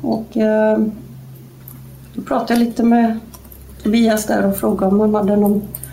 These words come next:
kan tänka sig att ha någon ovän någonstans. Och han sa: "Nej, inte mig veteligen att jag har nu, men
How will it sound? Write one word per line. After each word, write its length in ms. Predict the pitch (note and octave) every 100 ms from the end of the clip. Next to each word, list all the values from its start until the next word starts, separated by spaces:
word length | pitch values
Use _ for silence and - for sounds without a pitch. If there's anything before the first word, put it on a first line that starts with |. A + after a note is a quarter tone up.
| - - - - - - - - -
kan 120 | G#3
tänka 260 | G#3 G#3 G#3
sig 140 | G3+
att 60 | G#3
ha 60 |
någon 160 | F#3+ G3
ovän 320 | G#3 E3 E3+
någonstans. 640 | G#3+ A#3+ B3 A#3+ A#3 - - - - - - - - - - - - - - -
Och 360 | G#3+ G3 - G3
han 140 | G3
sa: 220 | F#3+ G#3
"Nej, 180 | G3 G3+
inte 280 | G3 F#3+ A#3+
mig 260 | A#3 F#3+ G3
veteligen 760 | A#3 A#3 G3 F3+ F#3 G3+ G3+ - - - - - - - - - - - - - -
att 160 | - G#3+
jag 100 | G#3
har 180 | G#3+
nu, 280 | G#3+ F#3 F#3
men 460 | A3 A3 G#3+ G#3